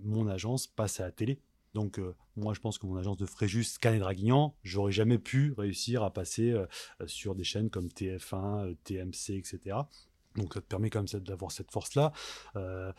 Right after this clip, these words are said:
le réseau a aussi un accompagnement au début, parce qu'en fait, dès qu'on est nouveau franchisé,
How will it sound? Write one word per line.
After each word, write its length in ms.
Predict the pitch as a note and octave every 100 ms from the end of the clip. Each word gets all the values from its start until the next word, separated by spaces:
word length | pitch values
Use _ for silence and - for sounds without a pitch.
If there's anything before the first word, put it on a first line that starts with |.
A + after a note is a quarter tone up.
| - -
le 160 | G#2+
réseau 340 | G2+ G2+ A2+ G#2+
a 60 |
aussi 420 | F#2+ - - A2+ -
un 160 | G2 F#2+
accompagnement 800 | G2 - G#2 G#2+ G#2 G#2 A2 G#2+
au 80 |
début, 460 | F#2+ G2+ F#2 A2+ A#2+ -
parce 180 | F#2 -
qu'en 120 | F2
fait, 140 | G#2+ -
dès 120 | A2 G#2+
qu'on 280 | - G#2
est 360 | G2+ G#2 G2 F2 - -
nouveau 280 | A#2 A2 A2
franchisé, 640 | - G#2+ - A2+ G#2 A2+